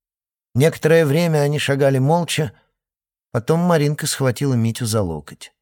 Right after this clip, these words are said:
"Погоди", — попросила она. Митя остановился.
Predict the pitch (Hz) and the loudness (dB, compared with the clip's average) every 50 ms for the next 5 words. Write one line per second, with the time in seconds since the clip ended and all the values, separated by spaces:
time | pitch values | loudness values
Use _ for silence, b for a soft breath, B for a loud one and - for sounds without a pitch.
0 | _ _ _ _ _ _ _ _ _ _ _ _ _ _ _ _ _ _ - 135 | _ _ _ _ _ _ _ _ _ _ _ _ _ _ _ _ _ _ -2 0
1 | 139 147 135 107 90 - - _ _ _ _ _ _ _ 98 82 92 87 85 - | 2 2 2 0 -4 -6 -8 _ _ _ _ _ _ _ -10 -8 -8 -6 -6 -6
2 | - 95 82 82 82 82 82 82 82 80 78 - _ _ _ _ _ _ _ _ | -6 -6 -8 -8 -8 -10 -10 -10 -12 -12 -14 -18 _ _ _ _ _ _ _ _
3 | _ _ _ _ 101 98 101 101 104 - 131 123 120 - - - 127 123 120 113 | _ _ _ _ -4 -2 -2 -2 -2 -2 -2 -2 -2 -2 -4 -2 -2 -2 -2 -2
4 | 92 80 78 78 - - - - 85 - - | -4 -6 -8 -10 -10 -8 -8 -8 -10 -12 -20